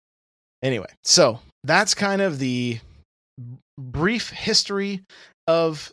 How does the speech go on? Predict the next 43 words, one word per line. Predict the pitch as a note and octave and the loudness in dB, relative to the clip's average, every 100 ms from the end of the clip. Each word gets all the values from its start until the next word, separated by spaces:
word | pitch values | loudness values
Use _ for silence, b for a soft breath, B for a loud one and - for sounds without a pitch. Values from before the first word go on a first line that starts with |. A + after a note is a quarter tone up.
| - | -6
the | |
Nintendo | D#3 C#3+ E3+ D#3+ | -4 -2 -2 -2
World | D#3 D3 | 0 -2
Championships. | D#3 D3 C#3+ C#3 - C#3+ - - - b b b b _ _ C#3 | -2 -6 -6 -6 -4 -4 -4 -6 -8 b b b b _ _ -4
Um, | B2 A#2+ A#2 A#2 A2 G2 _ _ _ _ _ _ _ - | -2 0 -2 -4 -10 -14 _ _ _ _ _ _ _ 0
yeah, | F#3+ C3+ - _ | 0 0 -6 _
I | D3+ | 0
remember | G3+ F#3+ | 4 4
a | |
lot | D#3 D#3 F#3 | 6 6 6
of | E3+ | 6
hype | F#3+ D#3 _ _ | 4 4 _ _
when | D3+ | 0
I | C#3+ | 2
was | C#3+ | 2
a | D3+ | 2
kid. | F3 C#3 A#2+ _ _ _ _ - | 2 0 -2 _ _ _ _ -8
A | C3 | -4
lot | B2+ C3+ C#3+ | 0 0 0
of | |
hype. | C#3 B2+ - | 0 -2 -4
I've, | A2 C#3+ C3 | -4 -2 -4
of | B2 | -6
course, | D#3 C3+ - - | -4 -2 -2 -8
missed | C3+ C#3 C3+ | -6 -4 -4
the | C3+ | -2
bus | C#3 C#3+ | -2 0
on | C3+ B2+ | -2 -4
that | B2 | -6
one. | B2+ C3+ - - - | -6 -8 -10 -20 -10
Didn't, | C3 C3 B2 - | -8 -8 -10 -6
uh, | B2+ A#2 - _ _ _ _ _ | -6 -6 -12 _ _ _ _ _
wasn't | C3+ C3 B2+ | -8 -6 -4
able | B2+ A#2+ | -4 -6
to | |
play | - C3 | -4 -2
or | B2 | -2
anything | A#2+ B2 B2 | -4 -8 -8
like | A#2+ B2 | -8 -6
that, | B2+ - | -8 -8
but, | B2+ A2+ - - | -8 -8 -6 -4
uh, | A#2 G#2+ A2+ b _ _ _ _ _ _ _ _ _ - | -4 -4 -8 b _ _ _ _ _ _ _ _ _ -8
um, | C#3 A#2 G#2 | -4 -4 -6